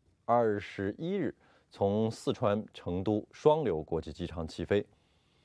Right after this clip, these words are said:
经过五十分钟的飞行呢，是顺利的抵达四川阿坝宏源机场，标志着为期一个多月的A R J二一飞机环青藏高原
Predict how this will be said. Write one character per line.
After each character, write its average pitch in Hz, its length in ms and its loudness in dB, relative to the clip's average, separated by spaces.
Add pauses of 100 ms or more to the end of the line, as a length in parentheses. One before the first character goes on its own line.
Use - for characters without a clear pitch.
(560)
经 202 140 4
过 190 140 10
五 92 180 0
十 139 120 -2
分 175 140 2
钟 180 120 0
的 131 60 0
飞 139 180 2
行 87 160 -6
呢， 87 100 0
是 101 120 -4
顺 107 220 0
利 95 120 0
的 85 100 -4
抵 76 160 -4
达 82 400 2
四 101 220 -4
川 101 280 0 (160)
阿 135 160 6
坝 131 220 2
宏 92 380 -4
源 82 200 2
机 80 180 -10
场， 78 280 -14 (680)
标 185 180 8
志 165 160 2
着 95 80 6
为 90 220 0
期 101 340 -2 (180)
一 123 200 4
个 131 100 2
多 110 180 6
月 101 200 2
的 78 400 -2
A 104 140 2
R 98 180 6
J 104 200 0 (200)
二 104 260 4
一 120 240 -4 (220)
飞 123 240 2
机 117 220 0
环 107 520 0 (140)
青 180 320 -4
藏 104 240 2
高 92 180 2
原 78 260 -2